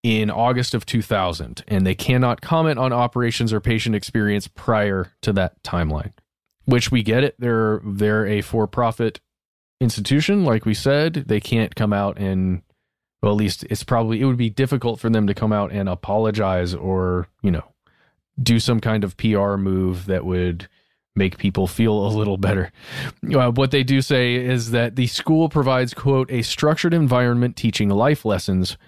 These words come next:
providing behavioral th-, health therapy and continuing education for youth who come to us with pre-existing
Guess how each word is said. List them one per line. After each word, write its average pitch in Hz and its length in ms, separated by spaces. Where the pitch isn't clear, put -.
providing 113 380
behavioral 127 560
th-, - 80
health 143 320
therapy 135 500
and 110 180
continuing 135 540
education 117 560
for 101 180
youth 147 440
who 104 100
come 143 280
to 139 180
us 127 180
with 104 180
pre-existing 160 880